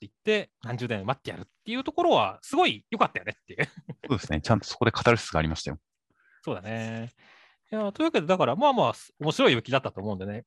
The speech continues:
Speaker 1: まあ、だからさっき言ったように雰囲気がね、めちゃめちゃ良かったんでね、この作品っていう。
Speaker 2: はいはいはい。
Speaker 1: <laughs> だから、この雰囲気を武器に、次回作もなんか、ね、頑張ってほしいなって思いましたね。
Speaker 2: そうですね。いや、ほんとなんかこの花が、まあ、花が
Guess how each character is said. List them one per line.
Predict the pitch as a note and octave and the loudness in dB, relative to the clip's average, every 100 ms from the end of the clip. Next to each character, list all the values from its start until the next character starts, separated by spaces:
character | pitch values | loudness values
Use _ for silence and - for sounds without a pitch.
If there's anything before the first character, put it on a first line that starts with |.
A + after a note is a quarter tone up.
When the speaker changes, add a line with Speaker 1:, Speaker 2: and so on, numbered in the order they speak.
| - | 2
Speaker 1:
ま | F#3 C#3 | 4 4
あ、 | |
だ | D#3+ | 4
か | B2 | -2
ら | A#2 | -2
さ | |
っ | C4 | -6
き | |
言 | D3+ | -4
っ | |
た | G2+ | 2
よ | F4+ | 2
う | |
に | |
雰 | |
囲 | G4 | 2
気 | D4+ | 2
が | |
ね、 | A2 | 0
め | B2 | 2
ち | |
ゃ | G3+ | 2
め | |
ち | A3 | 4
ゃ | |
良 | A#3+ | 4
か | |
っ | F3+ | 4
た | - | 0
ん | |
で | - | -18
ね、 | - | -14
こ | - | -8
の | |
作 | - _ | -8 _
品 | F#2+ | -16
っ | - | -14
て | E2+ | -12
い | F2 | -2
う。 | |
Speaker 2:
は | A2+ | 0
い | D#2+ | 2
は | D2+ | 0
い | |
は | D2 | -4
い。 | - | -6
Speaker 1:
<laughs> | |
だ | - _ _ _ _ _ - | -12 _ _ _ _ _ -6
か | G3+ | -4
ら、 | E3+ | -2
こ | G#3+ | -2
の | A3 | -2
雰 | B3 B3 | -2 -6
囲 | |
気 | - | -2
を | A#3+ | -2
武 | G#3+ | -2
器 | G#3 G#3 | -6 -8
に、 | A3 A3 | -8 -8
次 | D#3 - | -10 0
回 | D#3+ B2+ | 2 2
作 | A#2 | 0
も | G#2+ | -4
な | A2 | -4
ん | G2+ | -4
か、 | F#2 F#2 - _ _ _ _ _ _ _ - | -6 -8 -14 _ _ _ _ _ _ _ -6
ね、 | D3 | -2
頑 | B2+ | 2
張 | C#3+ | 2
っ | |
て | G2+ | 2
ほ | |
し | C3+ | 2
い | |
な | E3 | 2
っ | |
て | - | 0
思 | E2+ | -8
い | |
ま | F2+ | -12
し | |
た | - | -12
ね。 | F#2+ G#2 G#2 G2+ G#2+ - | -6 -4 -2 -4 -6 -10
Speaker 2:
そ | - F#2 | -4 -4
う | - | -4
で | |
す | - E2 | -8 -4
ね。 | E2+ F#2 F#2 G2 | -2 -2 -2 0
い | |
や、 | A#2 | 0
ほ | D3+ | 2
ん | D3+ | 4
と | |
な | D#3+ | 4
ん | |
か | - F#2 | 4 2
こ | G2+ | 4
の | G2 G2 | 6 4
花 | - C3+ D3+ | 4 4 6
が、 | A#2 F2+ - - - - - | 6 6 2 -4 -10 -10 0
ま | E3 | 0
あ、 | |
花 | - F3 | 4 4
が | F3+ G#2 - | 6 4 0